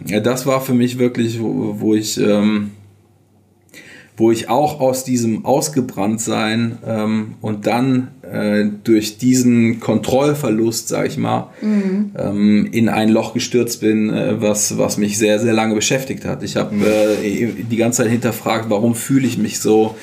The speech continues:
Speaker 1: äh, was passiert da gerade mit mir? Also es war, es war wirklich dieses Gefühl von Fallen, und zwar jeden Tag.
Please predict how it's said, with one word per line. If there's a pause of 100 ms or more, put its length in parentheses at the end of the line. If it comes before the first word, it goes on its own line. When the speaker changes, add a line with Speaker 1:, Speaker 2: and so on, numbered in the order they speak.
(380)
Speaker 1:
äh,
was
passiert
da
gerade
mit
mir?
Also
es
war, (200)
es
war
wirklich
dieses
Gefühl
von
Fallen,
und
zwar
jeden
Tag.